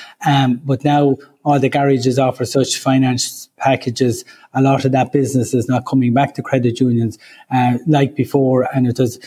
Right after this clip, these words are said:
a great, you know, somebody could have a loan for three years and it was great, and they might upgrade their car after that.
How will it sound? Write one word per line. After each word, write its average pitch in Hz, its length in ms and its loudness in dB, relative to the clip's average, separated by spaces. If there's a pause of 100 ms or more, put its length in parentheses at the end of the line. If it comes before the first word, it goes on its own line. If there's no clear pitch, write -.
(260)
a 151 80 0
great, 147 360 0
you 151 80 2
know, 135 200 2
somebody 143 320 0
could 127 160 0
have 127 140 0
a 127 40 2
loan 127 220 2
for 117 140 -4
three 127 180 0
years 127 340 2
and 117 120 -2
it - 60 -8
was 110 100 -4
great, 135 400 0
and 113 160 -2
they - 420 -8
might 127 200 2
upgrade 131 400 0
their 117 100 0
car 123 300 0
after 120 300 -2
that. 120 300 0